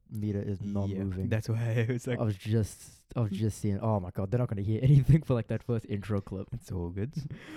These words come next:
Speaker 1: Um, so we are here. We are here to talk about, uh, Marvel's Phase four, five, and six. Um,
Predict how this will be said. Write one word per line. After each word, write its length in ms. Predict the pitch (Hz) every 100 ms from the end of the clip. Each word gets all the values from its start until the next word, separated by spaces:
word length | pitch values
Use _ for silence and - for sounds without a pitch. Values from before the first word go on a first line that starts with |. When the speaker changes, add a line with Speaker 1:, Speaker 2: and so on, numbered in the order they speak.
| 247 -
Speaker 1:
Um, 420 | 131 135 120 107 - _ -
so 120 | -
we 160 | 139 160
are 60 | 160
here. 360 | - 127 135
We 120 | 135 123
are 60 |
here 140 | 113 117
to 80 |
talk 200 | 110 113
about, 360 | 110 107 104 -
uh, 400 | 98 98 95 95
Marvel's 520 | 98 104 110 104 101
Phase 300 | - 104 101
four, 440 | - - - 113 110
five, 260 | - 107
and 100 | 101
six. 640 | - - 107 127 - - - _ _ _ _ _ _ -
Um, 580 | 104 104 101 101 101